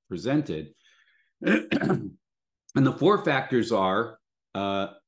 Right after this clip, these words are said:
uh, so you've got this system and it has lots of elements. And, uh, one of the factors is there's interdependencies between the elements. So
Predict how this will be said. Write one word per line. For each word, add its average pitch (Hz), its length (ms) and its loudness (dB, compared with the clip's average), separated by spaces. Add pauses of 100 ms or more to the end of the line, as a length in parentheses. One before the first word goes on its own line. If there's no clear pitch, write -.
(100)
uh, 98 140 -4
so 107 160 -2
you've 110 240 4
got 143 260 0
this 156 240 0
system 123 380 0
and 104 80 2
it 95 80 -2
has 104 180 -4
lots 98 320 -6
of 90 180 -8
elements. 82 560 -4 (580)
And, 123 560 4
uh, 117 100 4
one 147 240 4
of 160 60 6
the 151 100 4
factors 123 580 -4
is 107 160 -2
there's 113 340 0
interdependencies 123 1080 -6
between 101 420 -4
the 92 140 -4
elements. 92 480 -4
So 82 420 -4